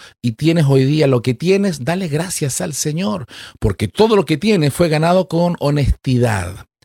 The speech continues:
Qué triste es re-, recibir o tener cosas productos de la corrupción. Qué triste. Vivimos tiempos en que la corrupción sale por aquí, sale por allá,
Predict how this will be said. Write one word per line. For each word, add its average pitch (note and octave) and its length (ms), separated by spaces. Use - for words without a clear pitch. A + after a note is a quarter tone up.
Qué A#3+ 160
triste D3+ 680
es - 640
re-, A#2 220
recibir A#2+ 720
o A2 120
tener A2+ 400
cosas B2 420
productos A2 560
de G#2 80
la G2+ 140
corrupción. F2+ 800
Qué E3 160
triste. - 760
Vivimos A2+ 1160
tiempos B2 800
en C3 300
que A#2 380
la A2+ 120
corrupción C3 760
sale B2+ 320
por A2+ 160
aquí, B2 380
sale A#2+ 260
por A2 160
allá, A#2 460